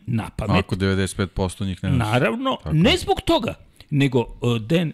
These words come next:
Speaker 1: mi izlazimo na stazu. Pitam šta je ovo, p-, oficijalna temperatura pokazuje da je temperatura vazduha trideset i četiri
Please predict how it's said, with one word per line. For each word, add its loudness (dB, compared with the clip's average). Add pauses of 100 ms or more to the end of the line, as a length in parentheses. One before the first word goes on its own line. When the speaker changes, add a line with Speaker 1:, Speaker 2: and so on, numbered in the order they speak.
Speaker 1:
mi 4
izlazimo 2
na 4
stazu. 0 (840)
Pitam 2
šta 0
je 6
ovo, 4
p-, -10 (240)
oficijalna 2 (140)
temperatura 2
pokazuje 2 (800)
da 2
je 4 (260)
temperatura 4
vazduha 0 (340)
trideset 0
i -8
četiri 0